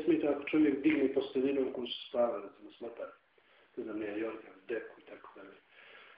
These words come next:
I te ostale stvari. Tu, pazite, ima jedna, jedan moment tu psihološki, koji mi možda ne osjetimo. Ali kod žena je to vrlo,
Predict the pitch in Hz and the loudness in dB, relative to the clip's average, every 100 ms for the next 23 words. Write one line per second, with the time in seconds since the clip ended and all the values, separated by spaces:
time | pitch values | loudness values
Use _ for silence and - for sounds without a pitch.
0 | _ 135 - 117 117 - 117 107 - 101 | _ -10 0 2 2 0 -4 -6 -8 -10
1 | - - - _ - 233 220 196 196 190 | -12 -20 -20 _ 4 6 12 12 12 8
2 | 165 185 180 180 180 151 156 147 147 180 | 8 10 10 10 8 8 6 6 8 8
3 | 165 - - 170 139 - - 151 113 - | 6 4 8 10 10 4 0 2 2 4
4 | - - - - - _ _ - _ _ | 2 2 -6 -14 -20 _ _ -20 _ _
5 | _ _ _ - - - 131 131 175 175 | _ _ _ -18 0 10 10 10 8 8
6 | - 127 147 151 127 117 120 - 120 - | 6 6 6 6 4 2 0 -2 -6 -6
7 | 101 87 - - - - - - - - | -10 -12 -16 -20 -20 -20 -20 -20 -20 -20
8 | - - _ 127 123 - 123 - 117 139 | -20 -20 _ -2 0 4 4 4 6 8
9 | 165 170 147 - 160 151 127 131 151 156 | 8 6 4 4 8 8 8 6 6 8
10 | 156 151 - | 6 6 0